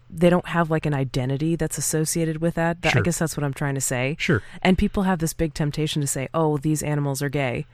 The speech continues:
Speaker 1: But they're not really gay. They're just having sex in a way that feels good to them.
Speaker 2: Right.
Speaker 1: Right? And so, you know, maybe we can apply that to humans, right? Like, maybe we don't have to be so defined by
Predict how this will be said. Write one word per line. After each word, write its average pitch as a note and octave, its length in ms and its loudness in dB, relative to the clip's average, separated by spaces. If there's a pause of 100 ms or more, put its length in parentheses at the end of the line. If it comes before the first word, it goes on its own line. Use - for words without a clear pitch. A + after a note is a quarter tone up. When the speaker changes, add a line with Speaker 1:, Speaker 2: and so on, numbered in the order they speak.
(240)
Speaker 1:
But F#3 120 -4
they're A3 120 0
not C4 220 2
really A3 200 2
gay. G3+ 260 0
They're D3 160 0
just - 300 -2 (360)
having D#3 340 -2
sex - 340 -2
in D3+ 100 0
a C#3+ 40 0
way D3 140 0
that C#3 140 -4
feels D3+ 260 -2
good D#3 180 -2
to D3 80 -4
them. B2+ 340 -4
Speaker 2:
Right. G#2 240 2 (160)
Speaker 1:
Right? D3 380 2
And D#3+ 240 2
so, F3+ 320 4 (580)
you A#3 80 0
know, A3 200 2
maybe A3 380 4
we G#3+ 140 2
can G#3 180 2
apply G#3 380 2
that G#3 300 0
to G3 340 2 (120)
humans, - 680 0 (140)
right? D#3 280 0
Like, D#3+ 220 0
maybe E3+ 240 4
we E3+ 140 0
don't E3 180 2
have E3+ 140 2
to E3 80 -8
be D#3 140 0
so D3+ 240 2
defined D3+ 580 -2 (400)
by C3+ 420 4